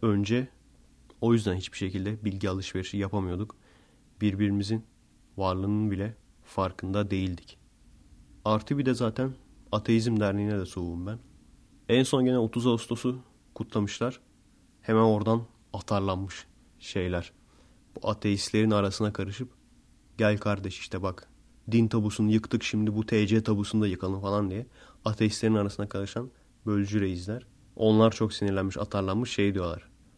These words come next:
"Otuz Ağustos ne alaka? Siz siyaset mi yapıyorsunuz burada?" Hadi o neyse, o önemli değil.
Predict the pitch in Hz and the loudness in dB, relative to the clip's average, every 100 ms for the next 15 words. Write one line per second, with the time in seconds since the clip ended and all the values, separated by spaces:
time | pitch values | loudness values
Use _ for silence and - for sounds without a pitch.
0 | _ 110 - 113 127 123 131 123 123 117 | _ -6 0 4 4 4 -2 2 4 4
1 | 104 101 101 - 107 - - 113 104 123 | 4 0 -6 -6 -10 -6 0 2 2 2
2 | 123 113 104 98 - 92 - 90 90 92 | 0 -2 -2 -6 -8 -14 -12 -12 -10 -12
3 | - _ _ - - - 127 120 131 135 | -16 _ _ -20 -20 -4 0 4 8 8
4 | 139 117 104 101 104 104 117 131 | 6 4 4 4 2 0 -2 -4